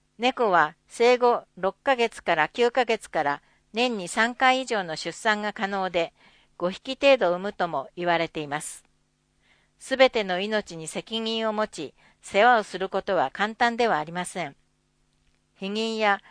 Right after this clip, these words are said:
去勢手術をできるだけ受けさせましょう。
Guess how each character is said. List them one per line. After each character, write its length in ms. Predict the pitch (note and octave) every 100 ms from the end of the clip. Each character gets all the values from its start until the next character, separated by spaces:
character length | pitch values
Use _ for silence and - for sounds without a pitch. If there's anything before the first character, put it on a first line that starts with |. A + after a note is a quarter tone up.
| _
去 140 | - G3+
勢 280 | - B3+ B3+
手 200 | - B3
術 240 | A3 -
を 100 | D#3+
で 120 | D3+
き 140 | E3 A#3
る 60 |
だ 140 | A#3+ A#3+
け 180 | B3 G3+
受 120 | -
け 60 |
さ 140 | G3 G3+
せ 140 | -
ま 120 | F#3+ F#3+
し 140 | -
ょ 200 | D#3+
う。 20 | A#2+